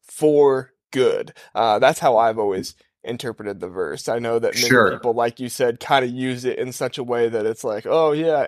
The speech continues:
Speaker 1: it, it, you know, doesn't matter what happens to you, it's gonna turn out good." And it's like, well,
Speaker 2: Yeah, that's not
Speaker 1: um,
Speaker 2: necessarily true.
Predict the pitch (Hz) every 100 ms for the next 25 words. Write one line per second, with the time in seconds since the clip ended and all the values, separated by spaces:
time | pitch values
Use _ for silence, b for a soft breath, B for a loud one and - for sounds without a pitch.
0 | - 170 131 147 165 139 127 190 185 170
1 | 175 156 151 165 190 196 151 - 151 147
2 | 151 - 90 87 123 165 165 160 156 139
3 | 131 160 127 110 117 117 - 139 117 214
4 | 247 233 226 - 123 156 185 170 139 151
5 | - 151 143 135 156 120